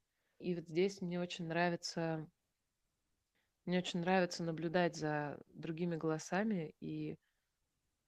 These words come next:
есть такая история, что, например, когда мы слушаем другого человека, не видя его, мы очень часто по его голосу можем дорисовать, а, каков он. И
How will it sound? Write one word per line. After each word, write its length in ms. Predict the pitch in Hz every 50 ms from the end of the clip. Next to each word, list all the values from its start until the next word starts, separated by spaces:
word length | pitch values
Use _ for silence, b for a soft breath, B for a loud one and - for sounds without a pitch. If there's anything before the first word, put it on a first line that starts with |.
| _ _
есть 280 | - 165 170 165 - -
такая 320 | - 165 - 175 165 160 160
история, 360 | 156 - - 220 254 269 226
что, 200 | 202 - - 165
например, 380 | 160 156 - 165 160 160 160 -
когда 400 | - - 147 156 151 165 165 165
мы 520 | 160 156 156 156 156 151 151 151 143 147 - _ _ _ _ _ _ _ _ _ _ _ _
слушаем 500 | - - - 190 196 190 - - 165 151
другого 320 | 156 156 160 170 160 156
человека, 500 | - - - 165 165 196 262 - - 180
не 140 | 170 170 170
видя 260 | 160 175 165 147 151
его, 380 | 147 143 139 143 170 220 285 - _ _ _ _ _ _ _ _ _ _ _ _ _ _ _ _
мы 140 | 160 175 180
очень 280 | 180 180 - 175 156
часто 720 | - - 196 214 220 214 - - 180 165 165 160 156 151 - _ _ _ _ _ _ _ _
по 80 | -
его 540 | 165 165 156 160 160 156 156 151 147 147 - _ _ _
голосу 400 | - 190 240 269 240 - - 180
можем 280 | 160 165 165 175 160 151
дорисовать, 680 | 151 156 156 - - 165 147 156 175 202 202 - - - _ _ _ _ _ _ _
а, 240 | - 156 156 151 151 -
каков 460 | - - 151 - - 175 170 - - - _ _
он. 280 | - 165 151 143 135 - _ _ _ _ _ _ _ _ _ _ _ _ _ _ _ _ _ _ _ _ _ _ _ _
И 420 | - 180 180 180 180 180 180 175